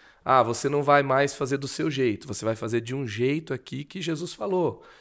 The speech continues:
E aí tem aquelas pessoas que vão chegar na igreja e vai falar assim, "Então tá bom, como é que eu obedeço Jesus? Qual livro que eu leio? Eu tenho que ler a Bíblia? Eu vou ler a Bíblia.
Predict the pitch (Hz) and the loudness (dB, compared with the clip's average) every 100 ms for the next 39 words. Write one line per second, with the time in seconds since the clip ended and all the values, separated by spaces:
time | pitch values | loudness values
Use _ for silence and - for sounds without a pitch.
0 | - - - 123 123 127 151 170 - - | -20 -16 -2 4 4 4 2 0 -4 -4
1 | 165 170 156 135 139 - 143 139 143 131 | -2 -2 -2 -4 -6 -6 -2 -2 0 2
2 | 135 127 131 156 156 147 147 147 143 139 | 2 0 -2 -2 0 -2 -2 -2 0 -2
3 | 185 226 139 123 139 185 170 143 127 123 | -4 -4 -4 -6 -6 -6 -4 -4 -4 -4
4 | 120 120 107 104 120 - - _ - - | -4 -4 -4 -6 -8 -12 -16 _ -4 4
5 | 131 131 127 123 110 113 131 156 156 151 | 6 6 2 0 0 2 2 2 0 -2
6 | - - - - _ _ - 110 147 143 | -20 -20 -20 -20 _ _ -10 -4 -2 4
7 | 127 117 160 110 101 113 185 285 175 - | 4 4 4 4 4 2 2 -2 -2 -4